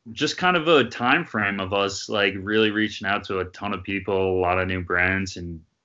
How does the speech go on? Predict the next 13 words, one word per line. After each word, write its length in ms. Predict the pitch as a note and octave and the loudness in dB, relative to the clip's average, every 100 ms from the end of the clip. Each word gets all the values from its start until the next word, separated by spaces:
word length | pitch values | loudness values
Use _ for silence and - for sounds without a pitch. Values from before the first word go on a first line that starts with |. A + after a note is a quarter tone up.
| _ _ - | _ _ -8
really 240 | - F#2+ F#2+ | 0 2 2
just 240 | F#2+ F2+ _ | -2 -8 _
deving. 480 | - F#2 F#2+ F2 - _ _ - | 2 4 4 -2 -8 _ _ -20
So 440 | - F#2 F2 F2+ - | -4 0 0 -2 -8
it's, 220 | - F#2 A#2 | -12 -8 -4
it 240 | A2 G#2+ | -2 2
doesn't 260 | A2 A2 A#2 | 4 4 4
really 200 | A2+ G#2+ | 4 4
go 100 | A2 | 2
out 160 | A2 | 0
to 100 | G2+ | -2
a 40 | F#2 | -4
single 460 | G#2+ G2+ G2+ F#2+ | -4 -2 -4 -6